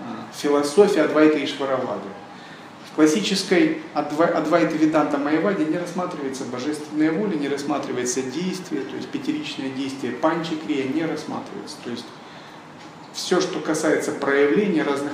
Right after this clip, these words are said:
воль, считается майей, майя как возникла по недоразумению из-за невидения и так далее. Не рассматривается. Но в учении тантры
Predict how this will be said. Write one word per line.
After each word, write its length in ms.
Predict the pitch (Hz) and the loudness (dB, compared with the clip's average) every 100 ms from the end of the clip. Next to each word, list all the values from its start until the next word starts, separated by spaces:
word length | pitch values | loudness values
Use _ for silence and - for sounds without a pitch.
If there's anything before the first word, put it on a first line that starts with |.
| - | -2
воль, 140 | 226 - | -2 0
считается 600 | 156 - 127 120 - 139 | -2 0 2 2 0 -2
майей, 460 | 165 220 208 180 147 | 0 2 2 2 2
майя 320 | 143 131 120 | 2 2 0
как 300 | - 127 - | -2 -6 -6
возникла 480 | 135 135 135 127 120 113 120 | -6 -4 -4 -4 -6 -8 -8
по 160 | 127 | -6
недоразумению 880 | 127 127 131 131 147 147 127 113 107 113 120 | -4 -2 -2 -4 -4 -4 -2 -4 -4 -6 -8
из-за 380 | 110 110 107 104 - - - - - | -10 -10 -8 -8 -10 -16 -16 -16 -12
невидения 640 | 123 147 214 196 190 170 156 | -6 -2 -2 0 -2 -2 -4
и 140 | - | -6
так 180 | 143 131 | -10 -8
далее. 220 | 117 101 - - - - - - - - - - - - - - - - - - - - - - - - - - | -8 -8 -12 -16 -18 -18 -20 -18 -18 -18 -18 -18 -20 -20 -18 -18 -18 -18 -18 -18 -18 -18 -18 -18 -16 -16 -14 -2
Не 160 | 175 180 | 2 4
рассматривается. 800 | - - 123 - 107 95 - - - - - - - - - - - - - - - - - - - - - - - - - - - - - - - - - - - - - - - - - - - | 2 -2 -6 -8 -10 -10 -12 -16 -18 -18 -18 -18 -18 -18 -18 -18 -18 -18 -18 -18 -18 -18 -18 -18 -18 -18 -18 -18 -18 -18 -18 -18 -18 -18 -18 -18 -18 -18 -16 -16 -16 -16 -16 -16 -16 -18 -18 -18 -2
Но 160 | 151 160 | 4 4
в 200 | 160 170 | 4 0
учении 400 | - 214 190 180 | 2 2 2 2
тантры 500 | 220 226 214 208 | 2 2 4 0